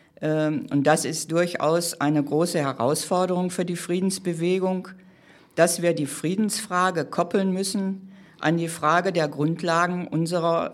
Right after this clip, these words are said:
Ökonomie, also eines Wirtschaftssystems, das in vielen Bereichen zunehmend menschenfeindlicher agiert. Und das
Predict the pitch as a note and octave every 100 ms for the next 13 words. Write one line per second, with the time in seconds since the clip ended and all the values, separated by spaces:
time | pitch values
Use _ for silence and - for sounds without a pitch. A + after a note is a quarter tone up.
0 | - D#3 E3 F3 F#3+ G3 C3 - - -
1 | - _ _ - - _ C3+ C3+ C#3 A#2+
2 | B2+ C3+ C3+ C3 D#3 E3 F#3 F3 - F3+
3 | - F3+ F3+ F#3+ F#3+ D#3+ D#3+ D3 D3 D3
4 | - - _ - - G#3 G#3 F#3+ F3 D#3+
5 | F3 F#3 F#3+ D#3+ - G3 G3 F3+ E3+ E3+
6 | D3 F#3 - F3 - D#3+ D#3+ D#3 D#3+ D3
7 | C3+ C3+ E3 F#3+ - - - - - -
8 | - - D#3 D#3 D#3 D#3 -